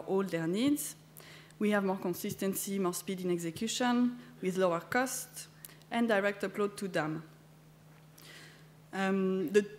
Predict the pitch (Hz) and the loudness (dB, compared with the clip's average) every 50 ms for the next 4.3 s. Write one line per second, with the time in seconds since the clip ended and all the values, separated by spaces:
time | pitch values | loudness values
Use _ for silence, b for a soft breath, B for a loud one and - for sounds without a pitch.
0 | - - 214 220 220 - 277 269 285 302 302 277 311 320 294 262 226 214 220 220 | -2 2 2 2 4 4 4 4 6 6 6 6 6 6 4 4 4 4 4 4
1 | 226 226 233 - 190 202 214 226 226 - - 233 233 240 240 247 233 262 269 254 | 4 2 2 -2 -4 -2 -2 -2 0 0 0 2 4 4 4 4 4 4 2 0
2 | 247 214 208 208 208 - - 233 226 220 214 214 - - - 202 190 190 185 180 | 0 0 -2 -2 -2 -4 -2 -2 0 0 0 -2 -4 -6 -4 -2 -2 0 0 -2
3 | 180 180 - 190 185 - 240 233 240 226 208 202 202 214 254 285 277 - 240 208 | -2 -4 -6 -6 -2 0 0 0 2 2 2 4 4 6 6 6 4 4 2 2
4 | 208 208 226 269 294 294 | 2 2 4 4 4 4